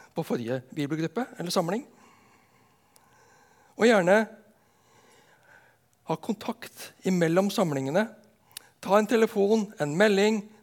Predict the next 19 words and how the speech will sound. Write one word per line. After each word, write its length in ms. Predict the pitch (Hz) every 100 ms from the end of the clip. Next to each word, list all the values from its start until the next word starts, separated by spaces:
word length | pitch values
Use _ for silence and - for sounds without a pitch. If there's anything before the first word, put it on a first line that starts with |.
| _ _ _ _ _ _ -
på, 120 | - _ _ _
gå 120 | 180 190
på 120 | 208
besøk, 560 | 202 214 202 208 - - _ _ _ _ _ -
invitere 540 | 185 190 196 180 175
ut 80 | 175
på 100 | 185
kafé. 380 | 185 - 175 196 - _ _ _ _ _ _ _ _ _ _ _ -
Det 80 | 175
handler 400 | 196 156 123 151
om 100 | 180
livet. 380 | 160 131 139 196 - _ _ _ _ _ _ _ _ _
Disse 320 | - 202 - 147
personene, 680 | - - 147 143 160 202 226 - - -
de 100 | 160
er 80 | 185
viktige 380 | 254 - 135 127
for 100 | 165
meg. 140 | -